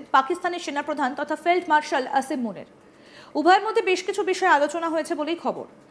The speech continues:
পরে ট্রাম্পকে মুনিরের প্রশংসাও করতে দেখা গিয়েছে। কিন্তু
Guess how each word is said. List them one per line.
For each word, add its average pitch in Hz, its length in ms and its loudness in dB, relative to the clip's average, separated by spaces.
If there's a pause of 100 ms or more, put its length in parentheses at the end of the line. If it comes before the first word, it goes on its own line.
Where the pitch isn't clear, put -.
(280)
পরে 330 200 4
ট্রাম্পকে 349 680 2
মুনিরের 311 380 -2
প্রশংসাও 339 600 -2
করতে 403 260 -2
দেখা 403 260 0
গিয়েছে। 277 360 -6 (640)
কিন্তু 427 220 4